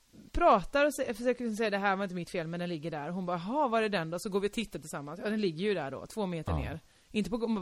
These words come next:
Speaker 1: botten, utan ligger ju och flyter, men ingen kan nå den.
Speaker 2: Nej.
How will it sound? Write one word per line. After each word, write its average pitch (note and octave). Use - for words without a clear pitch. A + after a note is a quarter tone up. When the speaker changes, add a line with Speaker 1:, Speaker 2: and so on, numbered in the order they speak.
Speaker 1:
botten, F#3
utan F#3
ligger F3
ju G3+
och G#3
flyter, E3+
men F#3
ingen E3+
kan E3
nå B2+
den. F#3+
Speaker 2:
Nej. F#2